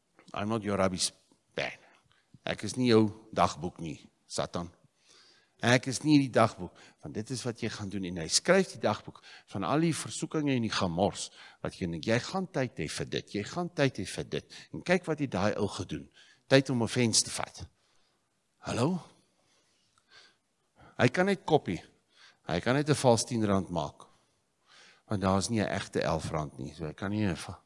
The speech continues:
vals elf rand maak. Maar God kom en hy skryf, hy sê, "Dit is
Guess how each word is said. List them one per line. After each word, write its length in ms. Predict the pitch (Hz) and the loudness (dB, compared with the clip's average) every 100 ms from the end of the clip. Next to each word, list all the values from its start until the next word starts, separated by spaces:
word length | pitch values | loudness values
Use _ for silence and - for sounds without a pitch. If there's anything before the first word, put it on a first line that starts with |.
| _ | _
vals 320 | - 82 76 | -8 -6 -4
elf 260 | - 92 - | -4 -4 -4
rand 200 | 76 71 | -10 -10
maak. 220 | - - _ _ _ _ - - - - - | -14 -16 _ _ _ _ -20 -20 -20 -16 -6
Maar 140 | 92 | -4
God 280 | - 135 - | -2 -2 2
kom 440 | 151 107 - - - _ - | 6 6 4 -18 -20 _ -10
en 120 | 87 | -8
hy 140 | 80 | -6
skryf, 440 | 76 - 147 123 92 | -2 -2 2 0 -2
hy 120 | 90 | -4
sê, 240 | - 92 | -4 -2
"Dit 220 | - 156 | 0 0
is 300 | 175 160 - | 0 0 -2